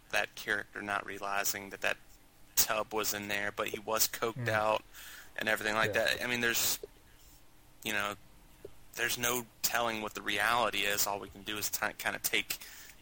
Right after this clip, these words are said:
Speaker 1: guesses, and that's,
Speaker 2: Mm.
Speaker 1: that's what these movies are about.
Speaker 2: Yeah, exactly. Uh, you gotta talk about the ending sequence, uh, quite a bit because,
Speaker 1: Very
Speaker 2: uh,
Speaker 1: good.
Speaker 2: i-, if, if anything, it's, uh, it is, uh,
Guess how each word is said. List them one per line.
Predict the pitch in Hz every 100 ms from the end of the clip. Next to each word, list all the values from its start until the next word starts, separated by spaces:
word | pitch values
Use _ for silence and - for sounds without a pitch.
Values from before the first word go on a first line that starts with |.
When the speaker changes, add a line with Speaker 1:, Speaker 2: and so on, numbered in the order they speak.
| -
Speaker 1:
guesses, | - 113 113 - 104 101 101 101 -
and | 107 107
that's, | 110 - - - - - -
Speaker 2:
Mm. | 120
Speaker 1:
that's | 104 -
what | -
these | 135
movies | 147 147 139
are | 135
about. | 135 156 127 - - - - - - - - - - -
Speaker 2:
Yeah, | 123
exactly. | 113 - 113 107 120 - - - - - - -
Uh, | 151 156 156 - - -
you | 196
gotta | 196 170
talk | 151
about | 117 120
the | 120
ending | 113 113
sequence, | 117 110 117 110
uh, | 117 107
quite | - 113
a |
bit | 117 107
because, | 123 110
Speaker 1:
Very | - 110
Speaker 2:
uh, |
Speaker 1:
good. | 107 - - - - 202
Speaker 2:
i-, | 170 -
if, | 165 139 -
if | 180 170
anything, | 175 160 139 123
it's, | 120 117 - -
uh, | 120 117 110 110 110
it | 127 120
is, | 131 - 143
uh, | 120 117